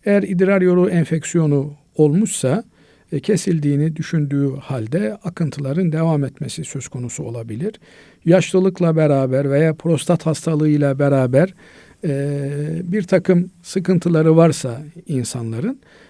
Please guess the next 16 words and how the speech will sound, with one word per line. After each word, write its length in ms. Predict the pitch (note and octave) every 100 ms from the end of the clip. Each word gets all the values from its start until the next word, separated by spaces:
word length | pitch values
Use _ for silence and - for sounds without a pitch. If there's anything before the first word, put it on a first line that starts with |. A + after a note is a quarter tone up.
| _ -
böyle 360 | C#4 F3+ F#3
insanların 680 | G3 F3 - C#3 B2+ G#3 C#4+
dikkatli 400 | B3+ - G3 G#3+
olmaları 540 | F#3 D3 B2 G#2+ G2+ F#2 _ _
gerekiyor. 580 | C3+ A#2 G#2+ - F3+ B3+ -
Çünkü 460 | - F#3 - F#3 G#3 _ _ _ _
bir 240 | C4 A3 E3+ -
damla 380 | D#3 D3 C#3+ B2
bile, 340 | A#2 C#3 A#3 A#3 _ _
bir 160 | A#3 F#3
sızıntı 540 | - E3 E3 D3 E3
bile 200 | A#2+ D3+
abdesti 680 | A#3+ F3+ C#3+ A#2+ - B2 A#3+ - _ _ -
bozabilir. 680 | E3+ D3 C#3+ B2 D3+ C4+ - _ - _ _
Bundan 380 | A#3+ B3+ A#3 F#3
dolayı 460 | F3 D3 F3 C4